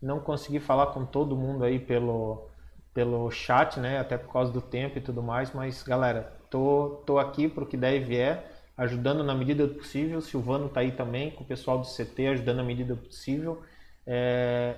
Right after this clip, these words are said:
e assim um monte de gente tá fazendo. Então, galera, muito obrigado, uma boa noite aí pra todos vocês e nos vemos amanhã, meio-dia e sete, tem a, a, a nova live, né, recarregando a bateria pra gente bater um papo.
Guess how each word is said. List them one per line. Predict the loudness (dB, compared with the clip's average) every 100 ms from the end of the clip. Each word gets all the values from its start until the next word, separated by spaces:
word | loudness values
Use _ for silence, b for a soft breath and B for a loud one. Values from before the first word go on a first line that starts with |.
| -4
e | -4 -4 -6 -6 -2
assim | -2 -2 0 0 0 -4
um | -4
monte | -2 -4 -4
de | -6
gente | -4 -6 -8
tá | -8
fazendo. | -6 -6 -6 -12 -20 -20 _
Então, | 0
galera, | 4 6 6
muito | 4 -2 0
obrigado, | 0 6 6 6 2
uma | 0
boa | 0 2 4 4
noite | 2 0 0 -6 -16 -20 -20 -20 -6
aí | -4
pra | -2 0
todos | 0 0
vocês | -2 0 2 0 0
e | -2
nos | -2 2
vemos | 4 4 2 0
amanhã, | 2 2 2 2 2 -2 b b b 0
meio-dia | 4 6 6 6 6
e | 4
sete, | 4 6 6 4 -2
tem | -4 -4 -2 0
a, | 2 4 4 4 -2 2
a, | 4 4 2 -2 -2
a |
nova | -2 -2 2 4 6 6
live, | 8 8 8 4
né, | 0 -2
recarregando | -2 0 2 2 0 0 2
a |
bateria | 0 0 0 2 0
pra | 0 -4
gente | -4 -6
bater | -2 2 2 4 2
um | 2
papo. | 4 10 10 8 -4